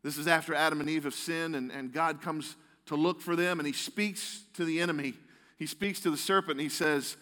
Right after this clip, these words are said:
"He," speaking of Jesus, the offspring, uh, of, of Eve, "he will crush your head, and you will strike his heel." So from the beginning, God is beginning to let us know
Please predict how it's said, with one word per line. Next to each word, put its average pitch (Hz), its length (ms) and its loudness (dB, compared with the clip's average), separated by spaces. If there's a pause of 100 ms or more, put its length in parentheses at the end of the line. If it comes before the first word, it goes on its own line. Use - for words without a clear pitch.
(240)
"He," 175 380 0
speaking 170 460 -4
of 139 80 -6
Jesus, 143 580 -2 (520)
the 135 100 2
offspring, 156 680 0 (320)
uh, - 40 -4
of, 135 500 2
of 131 360 -2 (100)
Eve, 165 400 -2 (1500)
"he 233 280 4
will 196 160 6
crush 208 440 2
your 190 120 6
head, 180 260 4
and 147 120 -2
you 165 120 0
will 147 120 -2
strike 147 400 0 (420)
his 135 200 -6
heel." 135 260 -6 (580)
So 185 160 0
from 220 200 4
the 214 100 4
beginning, 175 600 2
God 160 220 6
is 156 100 -2
beginning 156 320 -2
to 156 100 -4
let 160 200 4
us 160 180 -2
know 165 340 0